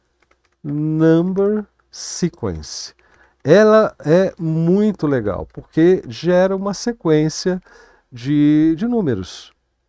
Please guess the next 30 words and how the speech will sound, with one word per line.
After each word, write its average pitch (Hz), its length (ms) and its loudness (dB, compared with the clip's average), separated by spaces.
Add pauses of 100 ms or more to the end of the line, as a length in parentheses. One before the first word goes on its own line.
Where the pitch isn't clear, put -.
(300)
É 147 240 2
exatamente 170 580 0
como, 185 460 -6
como 175 220 -4
di-, 160 240 -16
como 156 200 -2
diz 151 240 0
ali. 147 320 0 (400)
Então, 190 280 0
veja, 123 480 2 (400)
zero 160 480 4
seria 170 360 0
o 185 80 2
número 175 600 0
inicial. 151 840 0 (360)
Qual 190 180 4
seria 214 340 0
o 208 60 2
número 190 400 2
final? 143 680 0 (280)
Seria 143 720 4
a 123 240 0
subtração, 180 1080 -2
a 110 60 -2
diferença 139 680 0
entre 113 200 -8
o 123 100 -2
número 120 600 -2
de 107 140 -8
variáveis 127 1300 -2